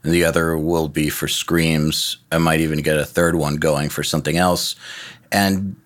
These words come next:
dial it in to a good general spot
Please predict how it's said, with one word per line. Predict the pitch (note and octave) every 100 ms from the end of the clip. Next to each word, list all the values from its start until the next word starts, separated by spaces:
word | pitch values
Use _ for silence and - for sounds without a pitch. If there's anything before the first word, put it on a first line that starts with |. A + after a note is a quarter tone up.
| _ _ G2
dial | - A#2+ C3+ C#3+
it | B2
in | G#2+ A2 G#2 F#2
to | E2+ F#2+
a | F2
good | D#2+ F2+ F#2 E2+
general | - F#2+ F#2 F#2 F2+ E2 D#2 C#2 _ _
spot | - - - F#2 F2+ G2 G#2